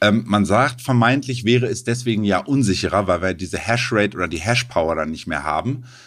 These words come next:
Ähm, dazu sage ich jein. Das Problem ist irgendwie eher verlagert.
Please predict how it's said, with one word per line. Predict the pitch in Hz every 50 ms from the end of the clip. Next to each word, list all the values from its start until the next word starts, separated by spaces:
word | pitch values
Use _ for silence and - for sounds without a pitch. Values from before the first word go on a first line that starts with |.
| - - - - - - _ _ -
Ähm, | - 107 113 117 107
dazu | 107 104 104 - - - 123
sage | 107 120 107 101 107
ich | 98 - -
jein. | 92 - - 98 117 127 139 156 165 175 180 165
Das | 139 131 123 123
Problem | - - 117 101 117 131 180 147
ist | 131 - -
irgendwie | 120 127 127 123 123 117
eher | - 82 110 110
verlagert. | - - 110 104 101 101 104 110 113 110 92 78 71 71 - - -